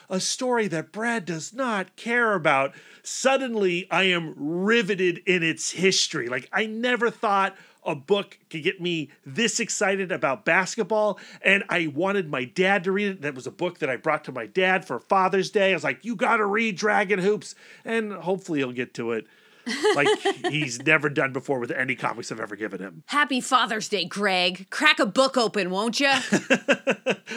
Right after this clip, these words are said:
Speaker 1: But we're here to talk about American Born Chinese, and specifically how it was adapted into the Disney Plus series, which we both loved, and we were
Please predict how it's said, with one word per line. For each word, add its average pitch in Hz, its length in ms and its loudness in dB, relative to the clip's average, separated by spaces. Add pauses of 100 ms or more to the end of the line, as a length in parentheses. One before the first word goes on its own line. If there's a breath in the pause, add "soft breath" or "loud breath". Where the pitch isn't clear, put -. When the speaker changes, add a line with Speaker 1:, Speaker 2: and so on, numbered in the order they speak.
(140 loud breath)
Speaker 1:
But 233 160 2
we're 330 180 2
here 302 180 -2
to 262 100 -8
talk 214 280 -2
about 202 240 2
American 165 500 -2
Born 147 320 -2
Chinese, 139 680 -4 (320 loud breath)
and 214 200 2
specifically 226 640 -4
how 180 260 2
it 185 80 -4
was 143 140 -4
adapted 147 720 0
into 156 420 -4
the 127 120 -4
Disney 123 400 -6
Plus 127 320 -6
series, 117 500 -6 (240 loud breath)
which - 260 -2
we 294 180 0
both 208 440 2
loved, 147 520 0
and 151 100 -4
we 190 100 -2
were 196 260 0